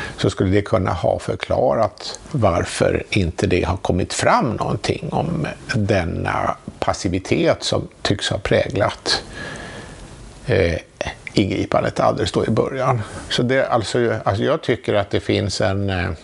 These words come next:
det finns ju definitivt någonting som avtecknar sig som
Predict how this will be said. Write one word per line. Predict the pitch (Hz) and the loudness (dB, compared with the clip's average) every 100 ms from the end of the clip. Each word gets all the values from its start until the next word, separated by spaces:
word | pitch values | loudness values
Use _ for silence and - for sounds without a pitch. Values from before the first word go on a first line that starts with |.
| - - | -16 -8
det | - | -6
finns | - - - | -4 -2 0
ju | |
definitivt | 104 113 - 131 123 - - - - - - - - - - - - | 2 2 2 2 2 0 0 -2 -10 -10 -12 -14 -14 -16 -16 -18 -6
någonting | - 107 101 104 - - | 0 2 2 2 0 0
som | 180 - | -2 0
avtecknar | 131 107 85 - - 160 - - - | 2 2 -2 -4 -2 -2 -2 -2 0
sig | - - - | 0 0 0
som | - 101 | 0 0